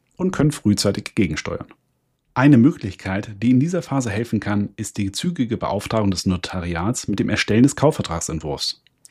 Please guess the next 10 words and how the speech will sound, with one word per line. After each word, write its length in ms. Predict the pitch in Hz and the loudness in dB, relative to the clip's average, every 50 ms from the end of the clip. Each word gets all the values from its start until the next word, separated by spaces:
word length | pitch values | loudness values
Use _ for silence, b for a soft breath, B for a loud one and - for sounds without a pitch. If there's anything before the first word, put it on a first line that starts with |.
| B B B B B B B | B B B B B B B
Natürlich 460 | - 107 104 - - - 151 143 - | 2 2 4 6 6 6 6 6 4
in 60 | 113 104 | 2 2
Zustimmung 600 | - - 202 190 - - 98 95 104 131 147 - - _ - | 4 4 4 4 4 6 6 8 8 8 6 4 -2 _ -20
mit 120 | - - - | -8 0 2
dem 120 | 98 95 | 2 2
Käufer 380 | - - 131 139 151 - 107 92 | 4 4 4 4 4 2 -2 -4
beziehungsweise 540 | 95 92 - 123 123 120 107 101 101 98 | -4 -4 -2 2 2 2 2 2 0 -2
in 200 | 95 - 107 110 | 0 2 2 2
seinem 240 | 101 101 98 101 110 | 2 4 2 2 2
Auftrag. 460 | - 127 143 - - - - - - | 2 2 2 0 -2 -6 -10 -12 -12